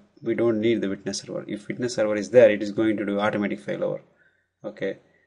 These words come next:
so let us say the mirroring session is, uh, high safety. Okay, high safety or asynchronous, whichever the operating mode that doesn't need witness server. So we need that for this, uh, demo point.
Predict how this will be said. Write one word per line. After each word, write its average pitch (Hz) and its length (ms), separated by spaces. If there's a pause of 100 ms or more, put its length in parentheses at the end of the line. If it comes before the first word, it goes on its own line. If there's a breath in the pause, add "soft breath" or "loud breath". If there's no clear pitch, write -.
so 98 560 (1000)
let 104 260
us 117 160
say 123 300 (840)
the 104 160
mirroring 127 520
session 107 680 (680)
is, 113 440
uh, 107 180
high 113 160
safety. - 460 (720)
Okay, 110 220
high 113 140
safety 123 540
or 113 300
asynchronous, 101 760
whichever 120 440
the 104 280 (320 soft breath)
operating 110 520
mode 98 240
that 98 160
doesn't 110 260
need 117 160
witness 104 320
server. 98 320
So 101 180
we 101 140
need 110 260
that 104 160
for 98 180
this, 92 320
uh, - 180
demo 98 220
point. - 380